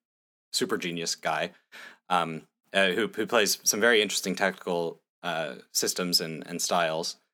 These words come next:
Um, and, and to wit, uh, McKennie, though being a number eight, has also, uh, filled in a, a role of playing a central forward, center forward role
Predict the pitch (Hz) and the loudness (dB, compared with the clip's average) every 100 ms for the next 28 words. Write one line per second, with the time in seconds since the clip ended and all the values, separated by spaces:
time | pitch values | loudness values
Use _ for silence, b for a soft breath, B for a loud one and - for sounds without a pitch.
0 | _ _ _ - 85 85 85 98 98 92 | _ _ _ -4 -2 0 0 2 2 2
1 | 95 95 90 - 117 143 123 - - b | 2 2 0 -2 2 6 4 2 -4 b
2 | b b 98 98 95 107 135 117 110 107 | b b 4 4 4 2 2 4 2 4
3 | 110 113 107 101 98 98 95 113 127 107 | 4 4 4 4 2 2 4 4 4 4
4 | 107 104 92 98 113 - 107 98 - _ | 2 2 2 4 4 4 2 0 -6 _
5 | - 95 92 120 107 107 104 101 95 b | -2 0 2 2 4 4 2 0 -4 b
6 | b b _ 87 85 98 101 113 113 110 | b b _ -4 0 0 4 6 6 4
7 | 113 98 98 92 90 - - 113 107 101 | 4 2 4 2 -2 -10 0 2 4 4
8 | 101 98 98 - 95 92 - 127 123 - | 2 0 -2 -2 -2 0 2 2 2 0
9 | 123 110 - - - 147 165 113 90 87 | 2 2 0 -6 2 4 4 4 2 2
10 | - 127 - 151 143 107 101 95 95 | 2 2 4 4 4 4 4 2 0